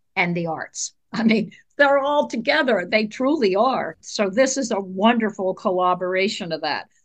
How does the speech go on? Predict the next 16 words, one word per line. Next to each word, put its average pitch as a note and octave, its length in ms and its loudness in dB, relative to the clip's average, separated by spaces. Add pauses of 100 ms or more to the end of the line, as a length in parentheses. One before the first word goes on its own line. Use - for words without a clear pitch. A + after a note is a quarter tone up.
(120)
So C#4+ 220 2
let, G#4 260 -2
let's E4 320 4
talk G4+ 260 0
about A3+ 380 0
you C#4 200 2
for F#3+ 220 -6
a E3+ 80 -4
minute, E3+ 260 -6
Buzz, F3+ 320 0
because A3+ 420 0
you C#4+ 140 0
have A3 200 2
an G#3 140 -6
interesting C4 640 0
background. G3 960 0